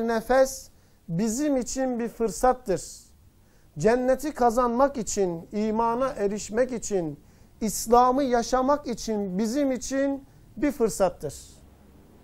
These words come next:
Ama o kapının diyor ne zaman kapanacağı belli olmaz. Acele edelim. Bu treni kaçırmayalım. Allah için yapacağımız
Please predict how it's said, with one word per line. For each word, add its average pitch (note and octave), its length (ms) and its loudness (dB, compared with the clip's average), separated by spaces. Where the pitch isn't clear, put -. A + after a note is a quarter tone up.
Ama A3 200 2
o A3+ 120 -2
kapının G#3 460 -4
diyor G3 160 -2
ne A3+ 100 -4
zaman F#3+ 320 -4
kapanacağı F#3 600 -4
belli D#3+ 240 -4
olmaz. - 580 -18
Acele A#3+ 460 4
edelim. D3 400 -2
Bu G3+ 200 -2
treni A#3 440 0
kaçırmayalım. D#3 840 -6
Allah A3 400 4
için A3+ 420 -4
yapacağımız G3+ 840 2